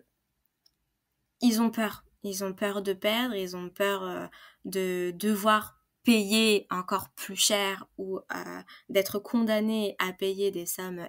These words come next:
exorbitantes. Ils ont peur. Ça, c'est de manière générale. Après, pour le pénal,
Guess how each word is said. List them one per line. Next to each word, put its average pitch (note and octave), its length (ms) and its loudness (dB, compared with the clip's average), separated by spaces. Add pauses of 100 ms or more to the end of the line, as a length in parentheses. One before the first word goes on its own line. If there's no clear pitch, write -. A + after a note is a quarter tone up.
exorbitantes. F#3 920 -4
Ils F3+ 200 -6
ont F3 80 -8
peur. - 260 -10 (800)
Ça, B3+ 320 2
c'est G3 380 2
de F#3 160 -6
manière G3 440 -2
générale. F#3+ 760 -2
Après, F3+ 360 -6
pour F#3+ 240 -12 (180)
le F#3 420 -6
pénal, G#3 540 -2